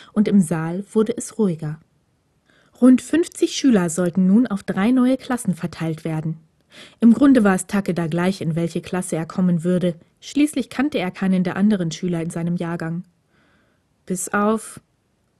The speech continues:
Hirakawa, Ryo, Klasse A. Aus dem Augenwinkel konnte Takeda sehen, wie sich Hirakawa von seinem Platz erhob und sich in Richtung der Bühne aufmachte, wo sich bereits eine kleine Gruppe von Schülern um die neuen Klassenlehrer versammelt hatte.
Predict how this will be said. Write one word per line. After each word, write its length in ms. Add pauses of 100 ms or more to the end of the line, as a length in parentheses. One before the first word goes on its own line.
Hirakawa, 760 (200)
Ryo, 380 (380)
Klasse 480
A. 320 (1120)
Aus 180
dem 140
Augenwinkel 580
konnte 320
Takeda 400
sehen, 380 (180)
wie 100
sich 180
Hirakawa 600
von 180
seinem 240
Platz 300
erhob 560 (300)
und 160
sich 160
in 100
Richtung 400
der 80
Bühne 400
aufmachte, 600 (440)
wo 80
sich 220
bereits 340
eine 180
kleine 380
Gruppe 300
von 240
Schülern 400
um 120
die 120
neuen 260
Klassenlehrer 600
versammelt 500
hatte. 300